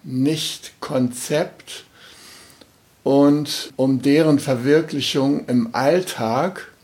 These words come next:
Und heute will ich daran anknüpfen und will euch mit dem Koan einhundert aus dem Hok-, Hekigan Roku erstmal vertraut machen.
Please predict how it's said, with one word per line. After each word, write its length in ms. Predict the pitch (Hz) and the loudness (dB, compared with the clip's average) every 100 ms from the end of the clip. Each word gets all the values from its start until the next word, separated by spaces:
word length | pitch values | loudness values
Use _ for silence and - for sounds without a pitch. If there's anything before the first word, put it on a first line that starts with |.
| _ - - - - _ _ | _ -20 -20 -20 -20 _ _
Und 360 | 143 143 139 123 | 2 4 2 4
heute 680 | 135 151 151 160 151 151 - 131 - | 4 4 2 2 4 2 -4 -14 -4
will 200 | 143 139 | 0 2
ich 180 | 135 - | 0 0
daran 440 | 135 127 123 - | 2 2 0 -2
anknüpfen 1080 | 123 156 170 - 156 151 151 - 156 147 151 - - | -2 -2 -4 -6 0 0 -2 -8 -4 -2 -4 -14 -8
und 500 | 127 135 139 123 120 | 0 4 2 2 0
will 360 | 131 139 143 - | 2 4 4 2
euch 640 | 117 127 131 135 - - _ | 0 2 2 0 -6 -10 _
mit 420 | 131 123 127 127 | 2 4 4 2
dem 300 | 131 127 123 | 2 2 2
Koan 600 | - - 127 131 123 123 - | -4 0 4 4 2 0 -2
einhundert 920 | 117 131 117 110 165 175 139 117 117 | 0 2 2 2 2 4 2 2 0
aus 300 | 120 127 - | -2 -2 -2
dem 300 | 131 117 113 - 160 | 2 2 2 0 -2
Hok-, 240 | 143 - | -2 -2
Hekigan 640 | 135 143 160 131 123 120 | 0 0 -2 2 2 4
Roku 500 | 113 127 123 - 127 - | 2 0 -2 0 -2 0
erstmal 800 | 117 120 - - 117 117 123 - - - | -2 -2 -4 0 2 2 0 -4 -18 -14
vertraut 760 | - 135 117 - 113 110 110 | -4 -2 -2 2 4 4 2
machen. 600 | 107 95 95 117 170 214 | 0 0 0 0 2 -2